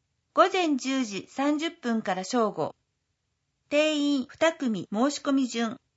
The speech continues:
持ち物、バスタオル、飲み物。動きやすい服装で参加してください。ベビーヨガアンドママヨガ。対象、首が座っ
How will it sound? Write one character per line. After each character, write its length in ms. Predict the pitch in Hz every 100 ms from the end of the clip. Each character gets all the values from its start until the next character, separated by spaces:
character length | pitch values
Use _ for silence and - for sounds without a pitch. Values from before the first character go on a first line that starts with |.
| _ _ _ _ _ _ _ _
持 120 | 220
ち 160 | 240 339
物、 340 | 349 262 190 - _
バ 140 | 202 240
ス 140 | -
タ 240 | - 349 320
オ 80 |
ル、 240 | 214 165 - _
飲 160 | 202 214
み 140 | 247
物。 400 | 240 240 226 214 - _ _ _ _ _ _ _ _ _
動 180 | 196 277
き 140 | 302
や 120 | 349 349
す 120 | 349
い 140 | 415
服 120 | 392 -
装 220 | 269 247
で 80 | 214
参 240 | 220 220
加 140 | 220
し 60 | 226
て 120 | -
く 80 | 214
だ 160 | 202 202
さ 200 | - 190
い。 100 | - _ _ _ _ _ _ _ _ _ _ _
ベ 160 | 247 262
ビ 280 | 302 330 320
ー 20 |
ヨ 140 | 320
ガ 260 | 302 311 - -
ア 120 | 240
ン 100 | 240
ド 220 | 240 233 -
マ 140 | 185
マ 140 | 208
ヨ 180 | 214 190
ガ。 260 | 180 180 - _ _ _ _ _ _ _ _ _ -
対 220 | 254 262
象、 420 | 247 214 202 - -
首 260 | 285 349
が 120 | 359
座 260 | 359 339
っ 60 | 320